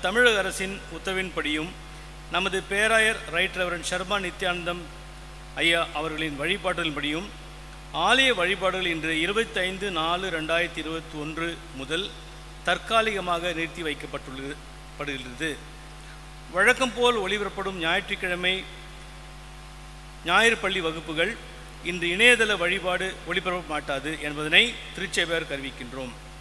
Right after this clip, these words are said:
மேலும், திடப்படுத்தல் வகுப்புகள் ஆலயம் திறப்பு-, திறக்கப்படும் வரை தற்காலிகமாக நிறுத்தி வைக்கப்படுகின்றது என்பதனை சபையார் அறிவிக்கின்றோம். மே மாதத்தின் முதல் நாள்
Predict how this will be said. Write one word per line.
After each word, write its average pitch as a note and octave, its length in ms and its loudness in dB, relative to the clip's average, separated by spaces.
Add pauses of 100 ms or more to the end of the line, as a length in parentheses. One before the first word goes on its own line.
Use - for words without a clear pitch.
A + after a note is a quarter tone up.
(460)
மேலும், B3 340 6 (100)
திடப்படுத்தல் A3+ 600 0
வகுப்புகள் F#3 440 -4 (300)
ஆலயம் A3 400 2
திறப்பு-, F3 500 -2 (200)
திறக்கப்படும் F#3+ 540 -4
வரை D#3 180 2 (680)
தற்காலிகமாக G#3 720 4 (300)
நிறுத்தி G#3 300 -2
வைக்கப்படுகின்றது F3 600 -2
என்பதனை D#3 300 2 (240)
சபையார் E3 420 0
அறிவிக்கின்றோம். C3 580 -6 (1000)
மே G#3 100 8 (120)
மாதத்தின் A#3 460 2
முதல் G#3 300 0
நாள் F#3+ 180 4